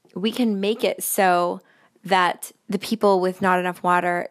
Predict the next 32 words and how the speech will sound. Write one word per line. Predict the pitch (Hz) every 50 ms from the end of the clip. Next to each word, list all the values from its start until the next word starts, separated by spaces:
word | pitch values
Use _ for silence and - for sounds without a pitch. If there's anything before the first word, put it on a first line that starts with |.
| -
get | 175 - 185 170 - -
water. | 180 170 165 160 170 175
We | 170 196
can | 196 208 202
go | 220 214 214
build | 196 208 196 185 180 175
wells. | 180 180 180 180 175 165 175 165 175 185
We | 196 190
can | 202 202 196
go | 214 202 196 202 196 - - - - - - - - _ _ -
help | - - 220 220 202 - - _ _
plant | - 202 - 214 208 208 - - -
crops | - - - 214 196 202 190 - - - - - - - -
and | - 214 202 196 190 180 180 180 175 - _ _ _ - 175 175 175
be | - 214 220
the | 208 214 190
change | - - - - 202 208 220 196 170 165 165 175 - -
for | - - 196
sustainability | 190 - 190 - - - 196 190 185 170 180 185 214 202 180 180 175 170 175 180 - -
in | - 190 185 180 180 -
other | 175 185 185 180 180
areas. | 175 - 190 202 208 196 - - - - - - - - - - -
So | - - - - 220 214 208 - - _ - - - - - - - _ _ _ _ _ _ _ _ _ -
I | 226 233 240
just | 247 -
want | 294 302 285
you | 302 254
to | 262
tune | 240 220 - - 254 240
into | 226 220 214 226 220
this | 208 208 - -
idea | - 190 190 185 - - 196 185 185 180 180 180 185 - -